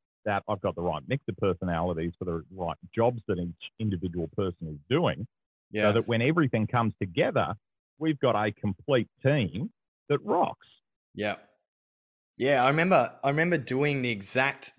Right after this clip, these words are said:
Speaker 2: profile. I got invited to a seminar and we did the profiling probably ten years ago when I was f-, fairly new to business. And I was like, "Oh, this is interesting," but it didn't mean anything at the time and I didn't apply it and I didn't understand it.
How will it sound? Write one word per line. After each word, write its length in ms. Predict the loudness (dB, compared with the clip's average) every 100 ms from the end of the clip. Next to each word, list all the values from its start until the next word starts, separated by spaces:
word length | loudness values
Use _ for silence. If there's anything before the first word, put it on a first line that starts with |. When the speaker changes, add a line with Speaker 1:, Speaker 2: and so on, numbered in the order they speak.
| 0
Speaker 2:
profile. 640 | 4 4 4 2 2 2
I 100 | 0 2
got 140 | 2
invited 420 | 2 2 2 0
to 100 | -4
a 40 | -2
seminar 460 | 0 0 0 0
and 80 | -2
we 80 | -4
did 260 | -4 -4
the 60 | -4
profiling 840 | 0 2 2 2 2 2 0 -4 -10 _ _ _ -2
probably 180 | 0 0
ten 300 | 0 2 2
years 240 | 0 0
ago 380 | 0 2 2 -2 -6 _ _ _ _ _
when 120 | 0
I 40 | 0
was 120 | 0
f-, 160 | -6 -12
fairly 340 | 2 4 4
new 220 | 2 0 -2
to 80 |
business. 440 | 0 -2 -2 -6 -6
And 140 | -2
I 40 | -2
was 120 | 2
like, 280 | 2 2 0
"Oh, 200 | 2 2
this 180 | 2 -2
is 140 | -4
interesting," 540 | -4 -4 -6 -4 -4 -6 -14 _ -2
but 100 | -2
it 120 | 0
didn't 200 | 0 2
mean 240 | 0 2
anything 500 | 0 -2 -2 -4 -4 -10 _ _ _ _
at 100 | -4
the 60 | -2
time 240 | 0 2
and 100 | 2
I 40 | 0
didn't 240 | 0 -2
apply 420 | -2 0 2 4
it 80 | 2
and 80 | 0
I 40 | -2
didn't 220 | 0 -2
understand 560 | -4 -6 -2 0 2
it. 140 | 0